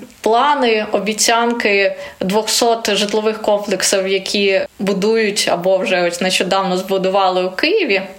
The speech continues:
і отримали таку цікаву статистику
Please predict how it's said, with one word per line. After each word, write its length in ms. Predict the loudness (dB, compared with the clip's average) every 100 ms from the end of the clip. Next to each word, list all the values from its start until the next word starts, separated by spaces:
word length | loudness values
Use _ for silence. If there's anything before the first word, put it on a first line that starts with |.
| -12
і 280 | -2 0 2
отримали 800 | 0 0 2 2 2 2 2 0 -4
таку 480 | -6 -2 0 0 0 -4 -10 -14 -4
цікаву 440 | -2 2 2 2
статистику 880 | -2 -2 -2 -2 0 -2 0 -2 -2